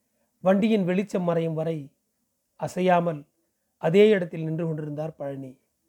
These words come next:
காலையில் காட்டுக்கு போனவர்கள்தான் ஓடி வந்து, "வண்டியார் மூட்டு பழனி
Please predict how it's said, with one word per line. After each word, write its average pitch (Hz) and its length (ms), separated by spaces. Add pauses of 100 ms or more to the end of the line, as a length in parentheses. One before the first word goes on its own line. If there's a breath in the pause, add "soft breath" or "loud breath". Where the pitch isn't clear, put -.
(1500)
காலையில் 233 440
காட்டுக்கு 220 420
போனவர்கள்தான் 185 640
ஓடி 180 240
வந்து, 160 440 (760)
"வண்டியார் 208 340
மூட்டு 202 220
பழனி 196 280